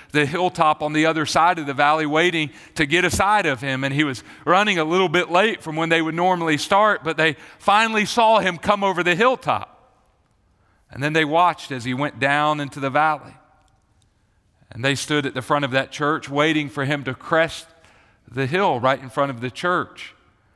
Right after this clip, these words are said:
But he didn't come. They waited for minutes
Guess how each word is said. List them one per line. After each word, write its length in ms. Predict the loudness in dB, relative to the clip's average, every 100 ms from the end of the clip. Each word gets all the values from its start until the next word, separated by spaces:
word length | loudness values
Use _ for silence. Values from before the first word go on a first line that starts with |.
| _ _ _ _ _ _
But 140 | -4 -4
he 120 | -2
didn't 320 | -2 -4 -8 -16 _
come. 360 | -4 -4 -4 -12 -20 _ _ _ _ _ _ _ _ _ _ _ _ _ _ _ _ _ _ _
They 100 | -6
waited 380 | 0 0 0 -6
for 140 | -8
minutes 640 | -6 -4 -4 -10 -18 -20